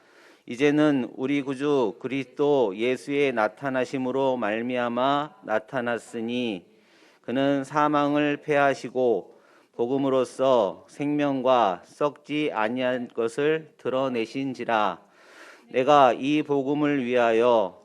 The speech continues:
선포자와 사도와 교사로 세우심을 입었노라. 아멘.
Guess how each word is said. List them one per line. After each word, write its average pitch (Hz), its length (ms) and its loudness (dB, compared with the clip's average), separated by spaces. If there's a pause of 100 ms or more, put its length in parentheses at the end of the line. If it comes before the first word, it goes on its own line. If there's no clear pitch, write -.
선포자와 131 1120 0 (220)
사도와 120 720 2 (320)
교사로 131 800 0
세우심을 143 880 -4
입었노라. 101 840 -2 (420)
아멘. 104 720 -6